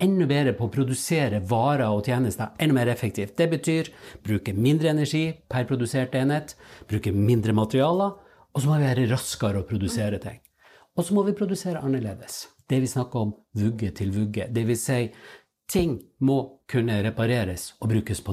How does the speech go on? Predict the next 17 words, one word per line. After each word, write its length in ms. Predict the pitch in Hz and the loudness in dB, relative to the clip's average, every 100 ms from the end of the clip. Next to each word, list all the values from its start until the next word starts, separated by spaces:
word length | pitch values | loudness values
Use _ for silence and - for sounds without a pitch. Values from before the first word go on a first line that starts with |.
| 98 | -2
nytt. 320 | 95 - - _ _ _ _ _ 151 | -4 -14 -20 _ _ _ _ _ 0
Og 80 | |
for 80 | 143 156 | 2 0
å 20 | |
få 300 | 151 - 156 175 175 | -4 -2 0 0 0
til 140 | 131 | 0
det, 240 | 180 165 85 _ _ - | 2 0 -2 _ _ -8
så 140 | - | 0
er 20 | 147 | 2
vi 140 | 131 | 2
jo 20 | |
nødt 320 | 117 123 127 - | 2 2 0 -4
til 240 | 107 101 98 - | -2 -2 -4 -4
å 240 | 104 98 90 _ _ _ _ | -4 -2 -6 _ _ _ _
lære 560 | 107 98 104 104 104 95 - _ _ | 0 2 0 -2 -4 -8 -16 _ _
hvordan 400 | 104 117 107 92 95 | -2 -2 0 -2 -2
jobber 320 | 90 92 92 | -4 -6 -8